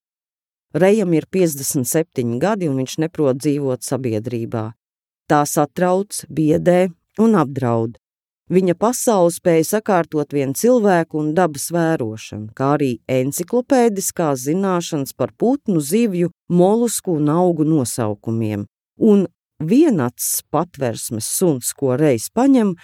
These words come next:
lai cīnītos ar žurku invāziju mājas bēniņos, bet tad viss piepeši mainās. Lakoniskā, trauslā un neizskaistinātā valodā Sāra Baume atklāja lasītājam divu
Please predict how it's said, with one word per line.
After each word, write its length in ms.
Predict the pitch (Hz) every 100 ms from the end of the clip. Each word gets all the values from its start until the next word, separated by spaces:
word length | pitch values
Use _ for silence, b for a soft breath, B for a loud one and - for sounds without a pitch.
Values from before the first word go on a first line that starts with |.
| b
lai 220 | - 202 -
cīnītos 720 | 240 208 165 147 151 143 151
ar 80 | 139
žurku 480 | 135 190 - -
invāziju 640 | 175 175 156 135 135 131 123
mājas 400 | 143 143 156 -
bēniņos, 720 | 202 247 254 214 196 185 - _ _ _
bet 220 | 131 135 -
tad 220 | 180 147
viss 160 | 131 -
piepeši 560 | 202 220 - 208 233
mainās. 680 | 240 233 226 107 73 - - _ _ _ -
Lakoniskā, 800 | 156 156 147 120 120 - 135 120
trauslā 640 | - 165 147 123 139 123 110 _
un 400 | 160 147 127 135 147
neizskaistinātā 1700 | 160 147 120 113 - - - - 151 156 - - 131 123 117 131 113 113
valodā 720 | 135 160 214 233 214 226 220 - _ _ _
Sāra 460 | - 196 175 180 185
Baume 480 | 156 190 233 269 240
atklāja 480 | 220 - 190 165 156
lasītājam 960 | 208 - 196 170 - 156 139 139 143
divu 380 | 156 254 247 240